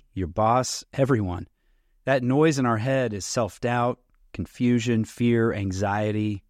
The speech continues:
all of that. It's part of the human experience, and it can hold us back.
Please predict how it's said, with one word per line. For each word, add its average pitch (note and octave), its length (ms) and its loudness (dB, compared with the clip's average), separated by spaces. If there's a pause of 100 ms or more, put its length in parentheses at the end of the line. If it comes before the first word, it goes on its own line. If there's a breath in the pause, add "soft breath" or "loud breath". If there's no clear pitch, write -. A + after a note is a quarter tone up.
(340)
all A2+ 240 4
of F#2 100 -4
that. F2 240 -8 (640)
It's - 140 -8
part D3+ 300 4
of D3+ 80 4
the C#3+ 40 0
human D3 280 4
experience, A#2+ 760 -2 (220)
and A2+ 140 -4
it B2 80 -4
can D3 100 -2
hold B2 220 2
us A#2 100 -4
back. - 480 -4